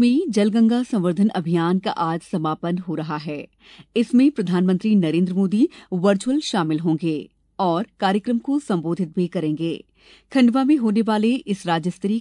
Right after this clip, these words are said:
कार्यक्रम और वाटरशेड सम्मेलन में मुख्यमंत्री डॉक्टर मोहन यादव एक हजार पाँच सौ अठारह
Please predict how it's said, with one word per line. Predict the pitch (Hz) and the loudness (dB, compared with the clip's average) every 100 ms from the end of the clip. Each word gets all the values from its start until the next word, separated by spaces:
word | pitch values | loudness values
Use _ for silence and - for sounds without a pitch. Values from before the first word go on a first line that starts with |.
| - | -2
कार्यक्रम | 160 151 170 185 - | -2 -2 -2 -4 -2
और | 175 160 | -4 -4
वाटरशेड | 151 156 160 165 175 190 196 - | -2 -6 -6 -6 -4 -4 -6 -6
सम्मेलन | 170 156 147 147 | -2 0 -2 -2
में | 151 208 - - - 202 | 0 0 -4 -12 -6 -2
मुख्यमंत्री | 208 254 240 226 285 | 0 2 2 2 0
डॉक्टर | 269 180 175 | 0 -2 -2
मोहन | 165 156 180 | -2 -2 -2
यादव | 190 170 202 - _ _ - | -2 -2 -4 -6 _ _ -2
एक | 269 269 | -2 0
हजार | 208 165 160 220 - | -2 0 -2 -4 -4
पाँच | 175 151 | -4 -4
सौ | - 175 - - | -4 -4 -4 -6
अठारह | 175 170 170 196 | -8 -6 -4 -4